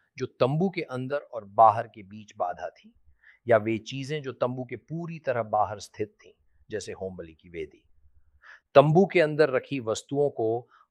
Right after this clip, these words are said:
आमतौर पर तंबू के बाहर रखी वस्तुओं की तुलना में अधिक पवित्र और प्रतिष्ठित माना जाता था। मैं आपको याद दिलाना चाहता हूं, क्योंकि यह भ्रमित करने वाला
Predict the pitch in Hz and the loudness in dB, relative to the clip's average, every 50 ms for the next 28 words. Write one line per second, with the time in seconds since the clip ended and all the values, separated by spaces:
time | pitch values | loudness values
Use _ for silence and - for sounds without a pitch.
0 | - 113 117 120 127 127 123 113 - 135 131 143 147 147 143 - 127 110 107 113 | 0 4 6 6 6 4 2 2 6 8 10 10 10 10 8 4 0 0 0 -2
1 | 127 - _ _ _ _ _ _ - 123 117 120 123 127 135 123 - 120 104 90 | -6 -14 _ _ _ _ _ _ 2 4 4 4 2 0 -2 0 0 -2 -2 2
2 | 90 107 107 110 107 117 139 139 127 123 - - - 127 113 110 107 - - - | 6 8 8 8 8 6 4 0 0 -2 -6 -6 -8 -8 -6 -6 -8 -8 -8 -8
3 | 127 123 117 107 117 107 - _ - 113 104 107 107 110 117 117 113 104 92 85 | -8 -8 -8 -8 -12 -16 -16 _ -4 -4 -2 -2 0 0 0 0 0 -2 -4 -8
4 | 82 90 - _ _ _ _ _ _ _ _ - 113 104 104 - - _ _ 127 | -12 -14 -20 _ _ _ _ _ _ _ _ -4 -4 -4 -4 -6 -8 _ _ 2
5 | 120 123 147 160 151 - 117 117 - - 127 123 120 - - 104 101 - 135 113 | 2 2 2 -2 -4 -6 -8 -8 -6 -4 -4 -4 -4 -6 -10 -16 -14 -10 -8 -8
6 | - - - 143 147 - _ _ _ _ - 101 95 92 90 87 80 76 76 - | -8 -6 -4 -4 -4 -4 _ _ _ _ -8 -4 -2 -2 -2 -4 -8 -12 -16 -18
7 | - - - - - - - - - _ _ _ _ _ _ _ _ _ _ _ | -20 -20 -20 -20 -20 -20 -20 -20 -20 _ _ _ _ _ _ _ _ _ _ _
8 | _ _ _ _ _ _ _ _ _ _ _ _ _ _ _ _ _ - 127 135 | _ _ _ _ _ _ _ _ _ _ _ _ _ _ _ _ _ 6 8 10
9 | - 165 165 - 143 123 131 147 180 190 175 185 175 175 170 170 170 165 156 160 | 10 10 8 6 4 8 10 10 10 10 8 4 4 4 4 4 2 0 -2 -2
10 | 151 147 - 156 156 147 120 - 139 120 - 143 131 123 113 98 87 107 120 147 | -2 0 0 -2 -2 -2 -4 -4 -6 -6 -6 -6 -4 -4 -4 -2 -2 -2 0 0
11 | 170 160 - - 139 127 131 139 135 131 127 123 131 139 | 0 -2 0 0 0 0 0 0 2 2 4 6 6 4